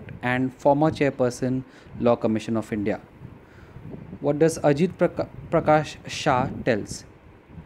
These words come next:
As India, along with the rest of the world, grapples with public health crisis caused by covid nineteen, it faces many unique challenges. The most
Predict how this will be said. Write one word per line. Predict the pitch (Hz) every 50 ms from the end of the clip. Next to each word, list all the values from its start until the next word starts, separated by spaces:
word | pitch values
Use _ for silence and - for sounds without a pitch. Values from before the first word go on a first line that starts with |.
| - - - - - - - - -
As | 160 170 180 -
India, | 196 214 214 220 214 208 208 202 -
along | - 160 165 190 214 226 214
with | 220 190
the | 208 175
rest | 143 160 165 165 -
of | 202 180
the | 175 185
world, | 165 147 135 127 135 139 135 139 131
grapples | 135 135 135 139 - 170 165 - -
with | 165 160 - -
public | - 151 143 151 180 185
health | - - 160 151 143 139 -
crisis | - 131 120 120 123 - 127 110 - - - -
caused | - - 131 135 135 131 127
by | 120 131 131
covid | - - 131 127 123 139 131
nineteen, | 123 120 117 113 110 - 123 120 135 - - - - - - - - - - - - - - - - -
it | 175 -
faces | - 196 190 185 180 220 190 -
many | 165 151 151 156 165 175 180
unique | 165 151 147 139 151 151 147
challenges. | - - 135 120 120 120 113 110 110 104 - - - - - - - - - -
The | 127
most | 127 131 135 147 170 180 175 - -